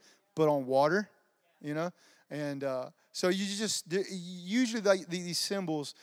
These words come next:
they're uncoding things in the dream. But here, hear this, I feel this is a good rule of thumb. Don't get caught up in the,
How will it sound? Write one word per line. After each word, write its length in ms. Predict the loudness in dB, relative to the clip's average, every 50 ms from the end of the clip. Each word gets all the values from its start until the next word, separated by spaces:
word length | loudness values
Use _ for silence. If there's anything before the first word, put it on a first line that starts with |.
| -20 -20 _ -6
they're 140 | -4 -2
uncoding 680 | -2 -4 -4 -6 -6 -2 0 2 2 2 0 -4 -8 -8
things 280 | -8 -6 -6 -6 -6
in 80 | -8 -10
the 80 | -10
dream. 400 | -10 -10 -10 -8 -8 -10 -12 -14 -20 _ _ _ -20 -20 -20 _ _ _
But 120 | -6 -6 -4
here, 280 | -2 0 0 0 0 -2
hear 300 | -8 -8 -6 -6 -4 -4
this, 300 | -2 -4 -4 -4 -4 -6 -6
I 100 | -6 -6
feel 220 | -6 -6 -8 -10 -8
this 200 | -8 -8 -10 -10
is 80 | -10
a 40 | -10
good 160 | -10 -10 -10
rule 180 | -8 -8 -8 -8
of 80 | -10 -10
thumb. 340 | -12 -14 -14 -14 -14 -16 -20 _ _ -20 _ _ _ _ _
Don't 200 | -2 -2 -2 -2
get 200 | -4 -6 -6 -6
caught 300 | -2 2 2 4 4 2
up 160 | 0 -4 -6
in 160 | -10 -12 -10
the, 160 | -10 -12 -12